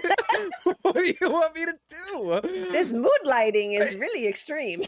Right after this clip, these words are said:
Speaker 2: <laughs>
Speaker 1: Well, I heard that in restaurants, they specifically put the lighting down low because it's, like, scientifically proven that at a lower light,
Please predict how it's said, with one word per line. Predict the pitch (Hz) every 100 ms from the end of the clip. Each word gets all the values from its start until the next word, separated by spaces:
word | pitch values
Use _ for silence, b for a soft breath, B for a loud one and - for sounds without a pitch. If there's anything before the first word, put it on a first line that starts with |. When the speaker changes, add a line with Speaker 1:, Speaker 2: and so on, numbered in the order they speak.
| -
Speaker 2:
<laughs> | 349 -
Speaker 1:
Well, | 220 302
I | 330 415 508
heard | 330 214 151 147 190 180
that | 214 -
in | 220 196
restaurants, | 247 302 - 156 123 135 -
they | - 180 180
specifically | - 202 302 - 311 277
put | - 262
the | 190
lighting | 156 135 147 180 196 -
down | 127 147 131
low | 120 131
because | 175 208 160 131 131 -
it's, | 147 - _
like, | 147 -
scientifically | - 165 180 185 - - 185 180
proven | 165 - 147 175 196 202
that | 165 -
at | 139 135
a | 131
lower | 120 147 165 165 156
light, | - 120 127 175 220